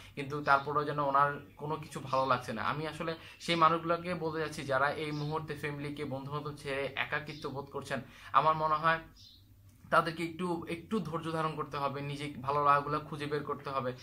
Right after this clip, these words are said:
আর যদি এখন আপনি যদি আপনাকে নিয়ন্ত্রণ করতে না পারেন, তাহলে আর, আহ, কখনো হয়তো নিজের মনটাকে কাটিয়ে উঠতে পারবেন না।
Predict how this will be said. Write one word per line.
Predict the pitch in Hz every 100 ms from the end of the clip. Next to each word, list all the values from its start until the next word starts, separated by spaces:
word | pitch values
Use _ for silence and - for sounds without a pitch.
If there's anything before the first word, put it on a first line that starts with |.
| - - -
আর | 135 139
যদি | 143 147
এখন | 135 127 156 151 - 120 -
আপনি | 139 151
যদি | 147 143
আপনাকে | 135 143 147
নিয়ন্ত্রণ | 151 156 156 143
করতে | 143 143
না | 131
পারেন, | 135 127
তাহলে | 127 131 127 -
আর, | 123 135 - - - -
আহ, | 135 135 135
কখনো | 131 160 160
হয়তো | 156 139 143 147 135
নিজের | 143 143 147
মনটাকে | 143 139 147 147
কাটিয়ে | 135 143
উঠতে | 139 139
পারবেন | 131 120
না। | 117 113